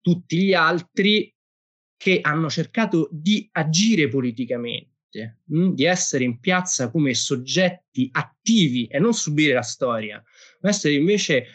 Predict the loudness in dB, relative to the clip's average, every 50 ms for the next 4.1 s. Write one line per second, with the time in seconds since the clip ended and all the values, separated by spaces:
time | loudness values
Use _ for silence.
0 | -20 -20 _ _ -6 -4 -4 -2 0 0 0 0 0 -2 -2 -2 0 2 2 2
1 | 2 2 2 0 0 0 0 0 0 0 0 0 2 2 2 2 2 0 0 -4
2 | -6 _ -8 -8 -6 -6 -8 -8 -4 -2 -2 -2 -2 -2 -2 -2 0 -2 -2 -2
3 | -4 -6 -6 -8 -8 -8 -6 -4 -4 -4 -2 -4 -4 -6 -8 -6 -6 -6 -6 -6
4 | -8 _